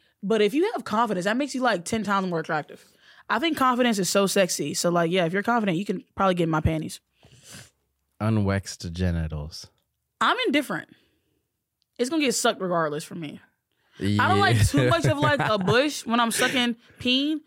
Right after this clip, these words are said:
Speaker 1: but, like, if it's, like, trimmed,
Speaker 2: Mm-hmm.
Speaker 1: I do like hair. I don't want you ever to pull out a bald eagle in front of me as a man.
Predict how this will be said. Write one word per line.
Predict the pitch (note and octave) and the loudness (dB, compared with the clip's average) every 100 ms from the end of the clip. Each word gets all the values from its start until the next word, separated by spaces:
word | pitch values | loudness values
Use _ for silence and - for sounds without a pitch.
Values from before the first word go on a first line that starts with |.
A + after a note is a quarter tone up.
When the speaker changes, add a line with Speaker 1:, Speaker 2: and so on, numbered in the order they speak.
| _ _ - | _ _ -8
Speaker 1:
but, | F#3 A3 | -2 0
like, | A3+ A3 F#3+ - _ - | 2 0 -2 -8 _ -8
if | A3+ | -4
it's, | E4 | -2
like, | A4 B3 - - | -2 -4 -10 -18
trimmed, | - G#3 A#3 C#4 C#4 - _ _ _ - | -6 -2 0 -2 -6 -14 _ _ _ -8
Speaker 2:
Mm-hmm. | G#2+ | 0
Speaker 1:
I | B3 A#3+ | 0 0
do | G3 D4+ | 0 0
like | D4+ G#3 | 0 0
hair. | A3 F3 | 2 2
I | F#3+ | 2
don't | C4 C#4 | 2 2
want | C4 A3+ | 0 -2
you | A3+ | 0
ever | G#3+ G#3 | 2 2
to | F#3+ | -2
pull | - G#3+ G3 | -2 0 4
out | F#3 - | 2 2
a | F3 | -4
bald | E3 F#3 F#3 F3 | 0 2 2 0
eagle | F#3 F3+ E3+ D#3 | -4 -4 -4 -4
in | |
front | E3 F3 D#3+ | -6 -6 -4
of | |
me | D#3+ | -6
as | D#3+ | -8
a | D#3+ | -8
man. | D3+ C3 | -10 -12